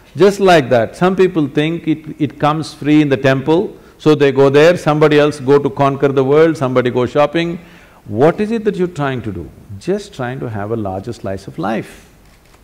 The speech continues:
But it doesn't matter, if you gather the whole world around you, you will not have a larger slice. Your larger slice will happen only if your ability to perceive is enhanced.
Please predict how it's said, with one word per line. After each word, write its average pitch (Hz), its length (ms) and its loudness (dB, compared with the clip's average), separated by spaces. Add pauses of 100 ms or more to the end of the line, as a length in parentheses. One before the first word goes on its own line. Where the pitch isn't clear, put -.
(1160)
But 165 180 4
it 156 180 4
doesn't 214 340 4
matter, 165 440 0
if 151 200 -2
you 170 80 0
gather 180 360 4
the 185 180 0
whole 190 200 4
world 196 300 4
around 151 380 2
you, 131 160 -2
you 151 160 4
will 165 80 6
not 170 220 0
have 180 200 2
a 180 60 4
larger 160 320 4
slice. 120 540 -4 (440)
Your 156 160 4
larger 180 480 4
slice 190 400 2
will 185 160 4
happen 156 600 -2
only 214 720 2 (260)
if 170 200 0
your 196 160 6
ability 220 480 4
to 208 140 2
perceive 202 560 0
is 160 100 2
enhanced. 127 800 -4